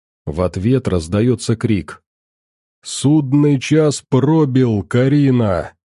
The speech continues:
Саптор ждет вас!»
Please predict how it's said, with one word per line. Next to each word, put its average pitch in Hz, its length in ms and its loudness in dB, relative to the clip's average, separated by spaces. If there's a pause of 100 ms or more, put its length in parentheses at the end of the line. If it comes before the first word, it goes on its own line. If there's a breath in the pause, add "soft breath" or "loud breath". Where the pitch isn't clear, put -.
(280)
Саптор 143 880 0
ждет 110 600 0
вас!» 113 680 -2